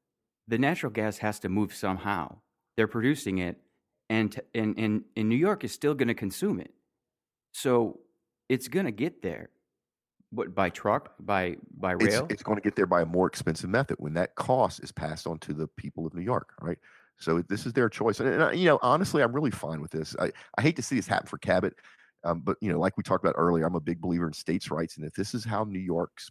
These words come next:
Speaker 2: population wants to run their state, I'm, I'm fine with that.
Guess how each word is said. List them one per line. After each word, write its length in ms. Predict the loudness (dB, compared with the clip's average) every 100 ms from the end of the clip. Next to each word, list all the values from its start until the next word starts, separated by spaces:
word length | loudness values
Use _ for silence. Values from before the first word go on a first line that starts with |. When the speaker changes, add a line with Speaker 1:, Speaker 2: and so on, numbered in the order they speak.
| -8
Speaker 2:
population 680 | -4 0 0 0 -2 -8 -6
wants 220 | -6 -6
to 120 | -6
run 260 | -2 -2 -2
their 100 | -6
state, 240 | -8 -6
I'm, 140 | -2 -2
I'm 120 | -2
fine 240 | -2 -2 -2
with 100 | -6
that. 140 | -12